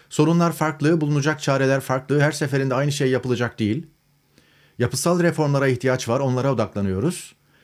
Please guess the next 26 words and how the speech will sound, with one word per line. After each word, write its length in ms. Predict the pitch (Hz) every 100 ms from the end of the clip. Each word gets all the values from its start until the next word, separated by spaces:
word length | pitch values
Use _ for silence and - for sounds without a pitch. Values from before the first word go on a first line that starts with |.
| _
Yeni 220 | 113 143 190
şeyler 340 | 160 135 117
konuşmamız 560 | 117 113 - 104 98 98
lazım." 320 | 98 101 143
Tabii 180 | 127 113
yapısal 420 | 120 - 127 120
reformlar 460 | 110 120 110 113 113
derken 380 | 117 - 110 101 _ _ _ _ _ _ _ _ _ _ _ _ - - -
dönüp 240 | 151 180 175
dönüp 240 | 165 151
aynı 200 | 156 160
şeyleri 320 | 143 139 135
konuşmanın 420 | 127 127 - 120 120
faydası 420 | 117 107 107 101
yok. 260 | 135 - _ _ _ _ _ _ _ -
"Bazı 240 | 127 135
şeyleri 360 | 147 135 131 131
çözdük, 360 | 127 120 180
bazı 220 | 117 110
şeyleri 320 | 104 113 110 107
çözemedik. 640 | 107 110 101 87 - - _ _ _ _ _ _ _ _ _ _ _ -
Orada 280 | 143 156
takılıp 320 | 139 131 135 -
kalmanın 360 | 120 113 110
anlamı 340 | 95 107 107 104
yok. 380 | 120 170 -